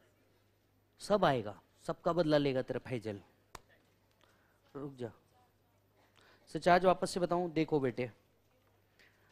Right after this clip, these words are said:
आपकी दोनों इनकम मिला के दो करोड़ के ऊपर जा रही है।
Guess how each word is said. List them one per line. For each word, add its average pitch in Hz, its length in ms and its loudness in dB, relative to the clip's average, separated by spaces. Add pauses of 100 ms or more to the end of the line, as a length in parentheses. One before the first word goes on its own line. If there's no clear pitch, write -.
(580)
आपकी 190 500 2
दोनों 208 520 6
इनकम 240 440 4
मिला 208 600 8
के 247 180 6
दो 196 140 8
करोड़ 165 280 0
के 160 120 -4
ऊपर 143 260 0
जा 117 160 0
रही 110 200 -6
है। 120 160 -10